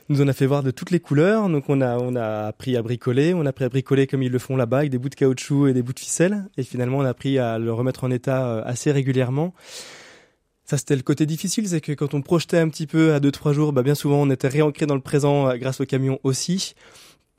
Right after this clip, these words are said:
Et puis, euh, peut-être qu'en parallèle, la chose la plus belle, c'est qu'à chaque galère qu'on a eue, et on en a eu un paquet, mais à chaque galère, on a eu un ange gardien qui est sorti de nulle part,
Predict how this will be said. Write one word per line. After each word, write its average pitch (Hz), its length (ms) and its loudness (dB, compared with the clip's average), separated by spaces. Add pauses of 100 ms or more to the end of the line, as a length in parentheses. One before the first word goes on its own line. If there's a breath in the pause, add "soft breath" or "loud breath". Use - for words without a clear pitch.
Et 123 100 0
puis, 143 200 2
euh, 123 240 4
peut-être 135 380 -4
qu'en 123 280 -4
parallèle, 127 360 -4
la 123 100 0
chose 120 160 -10
la 120 60 -6
plus 135 140 -4
belle, 160 140 -2
c'est 135 120 -8
qu'à 135 120 -6
chaque 143 240 -4
galère 139 300 2
qu'on 127 160 -6
a 127 80 0
eue, 139 140 2
et 120 80 -2
on 120 100 -2
en 120 60 -4
a - 20 -4
eu 123 100 -4
un 127 60 -6
paquet, 127 420 -4 (140)
mais 123 80 -2
à 117 60 -2
chaque 143 200 -4
galère, 135 380 2
on 135 80 0
a 131 40 0
eu 127 80 2
un 123 100 0
ange 123 160 -2
gardien 135 260 2
qui - 80 -6
est 127 60 -4
sorti 120 240 -8
de 120 40 -6
nulle 139 140 -4
part, 135 420 -4